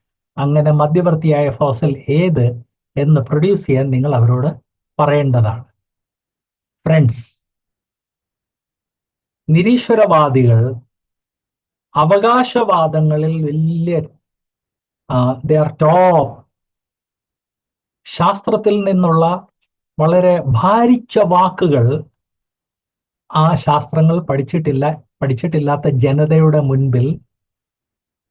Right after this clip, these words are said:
വാരി കൊടഞ്ഞിടുവാൻ വേണ്ടി അവർ വളരെയധികം മുൻപിലാണ്. എന്നാൽ ഇത് സത്യമോ?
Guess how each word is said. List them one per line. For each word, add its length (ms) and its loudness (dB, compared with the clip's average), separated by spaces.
വാരി 680 0
കൊടഞ്ഞിടുവാൻ 800 2
വേണ്ടി 500 0
അവർ 220 -2
വളരെയധികം 1080 0
മുൻപിലാണ്. 800 2
എന്നാൽ 520 0
ഇത് 160 0
സത്യമോ? 680 0